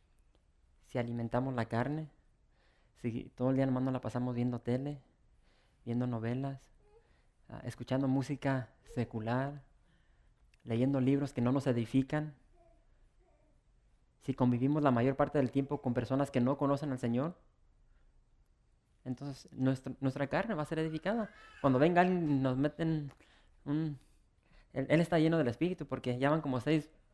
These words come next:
siete, ocho, ¿sí?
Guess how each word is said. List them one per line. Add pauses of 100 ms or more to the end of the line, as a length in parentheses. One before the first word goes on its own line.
siete, (440)
ocho, (880)
¿sí?